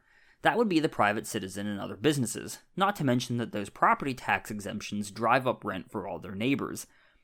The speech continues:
Whether you like it or not, the taxpayer, regardless of their socioeconomic status or religious affiliation,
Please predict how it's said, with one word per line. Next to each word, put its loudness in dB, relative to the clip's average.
Whether 4
you 2
like 0
it 2
or -6
not, -2
the -20
taxpayer, -2
regardless 4
of 0
their 0
socioeconomic 2
status -2
or 0
religious 0
affiliation, -2